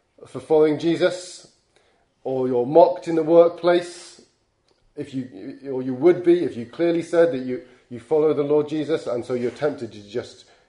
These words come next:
keep quiet and make life a bit easier for you. Or maybe, maybe you're struggling with something that's really trying your patience, and you're tempted to be angry, and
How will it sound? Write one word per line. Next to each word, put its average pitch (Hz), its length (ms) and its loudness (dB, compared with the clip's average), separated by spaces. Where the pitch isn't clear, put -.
keep 131 240 -14
quiet 120 460 -4
and 104 100 -12
make 127 200 -4
life 110 240 -8
a 110 40 -10
bit 147 200 -6
easier 110 340 -10
for - 140 -18
you. 104 200 -14
Or 117 120 -8
maybe, 127 520 -6
maybe 120 480 -10
you're 117 500 -6
struggling 147 580 -2
with 127 160 -2
something 139 320 -2
that's 120 180 -4
really 165 260 0
trying 135 280 0
your 127 100 -4
patience, 113 560 -10
and 110 140 -8
you're 104 240 -8
tempted 127 320 -10
to 110 80 -18
be 113 160 -12
angry, 113 460 -6
and 101 160 -8